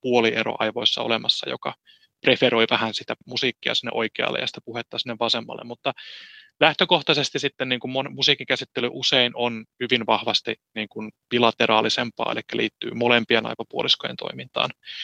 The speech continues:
kuin sitten puheen käsittely. Ja varsinkin jos puhutaan semmoisista muodoista, missä vähän niin kuin yhdistyy molemmat modaliteetit, eli laulaminen erityisesti, jossa lauletaan tai tuotetaan puhetta sanoja laulamisen kautta, niin silloin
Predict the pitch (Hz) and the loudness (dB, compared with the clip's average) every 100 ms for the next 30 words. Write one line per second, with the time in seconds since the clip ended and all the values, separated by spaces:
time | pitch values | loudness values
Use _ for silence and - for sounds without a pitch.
0 | - - 123 117 117 - 110 - 113 120 | -14 -6 -2 0 0 -2 -10 -8 -6 -6
1 | - - - - - - _ _ _ - | -6 -8 -10 -6 -2 -2 _ _ _ -14
2 | - - - - 135 135 156 139 135 170 | -12 -12 -12 0 2 4 2 2 0 0
3 | 180 165 160 151 151 143 135 - 143 _ | 2 2 4 2 2 0 0 0 0 _
4 | - 143 131 127 143 123 - - 117 120 | -2 2 4 4 2 -4 -2 -2 -2 -2
5 | 117 127 117 120 - 123 120 123 117 107 | -6 -6 -4 -2 -2 -2 2 4 4 2
6 | - - - 113 110 107 107 107 - 110 | -4 -10 -10 -2 0 0 -4 -8 -6 -4
7 | 110 113 110 113 110 117 110 120 113 123 | -2 0 0 0 -2 -2 -4 -4 -4 -2
8 | - - - 131 - 147 _ _ 117 113 | -2 -4 -2 0 0 -2 _ _ 2 4
9 | 113 - 117 113 - - - - - 120 | 4 4 2 2 -4 -10 -10 -4 2 4
10 | 120 113 113 113 _ 110 120 113 113 117 | 4 0 0 -6 _ -8 -4 -2 -2 -2
11 | 117 123 - - 117 - - - - 123 | -4 -4 -6 -6 -6 -6 -12 -8 -4 -2
12 | 113 | -4